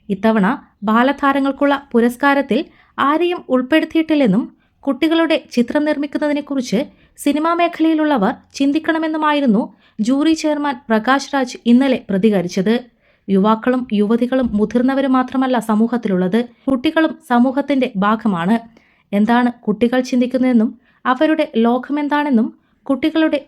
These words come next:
സിനിമകളിലൂടെ കാണിക്കണം. സിനിമകളിൽ കുട്ടികൾ അഭിനയിച്ചുവെന്ന് കരുതി അത് കുട്ടികളുടെ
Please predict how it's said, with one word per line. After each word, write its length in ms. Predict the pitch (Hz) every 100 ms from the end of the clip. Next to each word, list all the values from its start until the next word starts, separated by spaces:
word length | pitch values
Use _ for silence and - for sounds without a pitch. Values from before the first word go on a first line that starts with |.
| -
സിനിമകളിലൂടെ 680 | 240 254 277 285 269 233 214
കാണിക്കണം. 440 | 202 196 190 196 233 240 _ _ _ -
സിനിമകളിൽ 480 | 208 214 226 247 240 -
കുട്ടികൾ 340 | 214 220 233 254 254
അഭിനയിച്ചുവെന്ന് 640 | 208 233 247 247 247 247 254
കരുതി 300 | 254 254 208 277 _ _ -
അത് 120 | 277 302 - -
കുട്ടികളുടെ 500 | 233 277 285 277